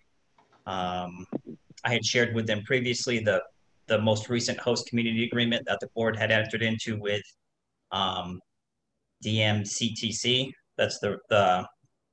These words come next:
the proposed establishment on River Road. Um, and we talked about, uh, several things. It, it's essentially the same agreement as, um, as we had previously entered into with D M C T C.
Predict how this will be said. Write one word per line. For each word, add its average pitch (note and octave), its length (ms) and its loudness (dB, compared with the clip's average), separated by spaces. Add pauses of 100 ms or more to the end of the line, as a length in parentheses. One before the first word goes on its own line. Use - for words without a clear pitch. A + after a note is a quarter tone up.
(380)
the A2+ 80 2
proposed A2 640 4
establishment G#2 720 2 (200)
on A2 180 4
River A2 220 4
Road. E3+ 360 8 (560)
Um, F#2+ 420 2 (640)
and G#2+ 200 4
we A2 120 2
talked B2+ 260 4
about, A#2+ 260 6 (380)
uh, A#2 160 6
several A#2+ 300 6
things. C3 320 2
It, A#2 120 2 (120)
it's B2+ 160 -4
essentially D3 400 2
the A#2 60 -2
same B2+ 240 4
agreement D#3+ 460 4 (920)
as, A2 520 4
um, G2+ 360 6 (1040)
as A#2 160 -2
we C3 60 0
had A2+ 140 2
previously B2 420 0
entered A#2 260 0
into A2 280 0
with G#2+ 180 0
D A2 160 -2
M G2+ 180 2
C - 400 -6
T G#2 180 -8
C. - 420 0